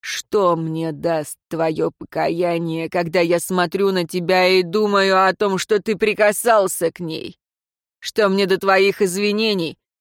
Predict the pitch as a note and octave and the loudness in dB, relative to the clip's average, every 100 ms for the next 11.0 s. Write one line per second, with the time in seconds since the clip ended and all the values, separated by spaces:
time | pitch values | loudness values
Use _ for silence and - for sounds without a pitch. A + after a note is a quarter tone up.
0 | - G3+ E3+ G3+ G3 G3+ G3+ E3 G3 G#3+ | -4 -2 2 2 2 2 2 2 2 0
1 | - A3 G3 G#3 A3 G3+ F#3 - _ _ | 2 4 6 6 6 4 2 -4 _ _
2 | - G3 G#3+ G3+ G#3+ G3 G#3+ F#3 - G#3 | -2 -2 0 2 2 4 4 4 2 0
3 | G#3+ A3 A3+ F3 G3 - G#3+ G3+ G#3+ G#3+ | 2 4 2 2 0 0 0 2 4 4
4 | A3 A3 G#3+ C4+ A#3 E3 E3 D3+ D3+ E2 | 4 2 2 2 2 2 0 -2 -8 -10
5 | - _ _ _ _ _ _ _ _ _ | -14 _ _ _ _ _ _ _ _ _
6 | _ _ - F3 F#3+ F#3 F3+ A3 G3 F3+ | _ _ -6 -2 0 0 2 2 2 2
7 | G3 G3+ G3+ E3+ C3+ D3+ - _ _ _ | 2 2 4 2 -2 -8 -10 _ _ _
8 | F3 F3 - F#3 E3+ F3+ F3 E3+ E3+ F3 | -2 -2 0 -2 -2 0 -2 0 -2 -2
9 | E3 G#3+ G#3 E3+ E3+ F#3 - G#3 - F#3+ | -2 -2 0 -2 -2 -2 -2 -6 -2 0
10 | F#3+ F#3 F#3+ F#3+ G3 A3 A3 A3+ E3+ - | 2 2 0 -4 -2 -4 -4 -4 -4 -8